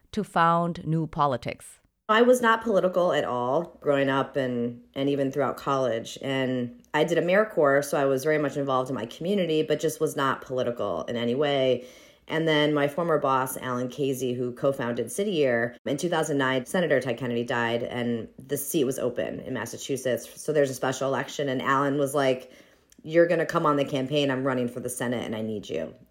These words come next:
Speaker 2: And I was like, "I know nothing about <laughs> campaigns or politics." I'm like, "I'll get coffee, I'll make copies, like, whatever you need, but I just wanna be really clear. I do not know anything about campaigning." And so he kind of voluntold me that I needed to, like, be on this race with him. And it was really, um,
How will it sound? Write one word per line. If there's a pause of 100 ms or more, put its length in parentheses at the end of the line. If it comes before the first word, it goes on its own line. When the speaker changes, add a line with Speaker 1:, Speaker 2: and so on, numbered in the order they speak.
Speaker 2:
And
I
was
like,
"I
know
nothing
about
<laughs>
campaigns
or
politics."
I'm
like,
"I'll
get
coffee, (220)
I'll
make
copies,
like,
whatever
you
need,
but
I
just
wanna
be
really
clear.
I
do
not
know
anything
about
campaigning."
And
so
he
kind
of
voluntold
me (400)
that
I
needed
to,
like,
be
on
this
race
with
him. (120)
And
it
was
really,
um,